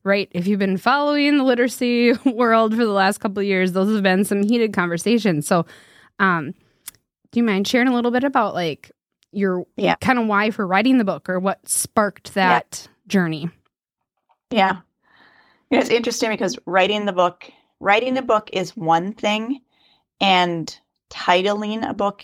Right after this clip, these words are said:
Speaker 2: is a whole other thing.
Speaker 1: Oh, yeah.
Speaker 2: And we really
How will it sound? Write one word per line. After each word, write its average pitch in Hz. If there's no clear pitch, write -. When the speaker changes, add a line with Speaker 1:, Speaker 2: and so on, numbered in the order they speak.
Speaker 2:
is 180
a 170
whole 170
other 196
thing. 240
Speaker 1:
Oh, 185
yeah. 190
Speaker 2:
And 185
we 220
really 185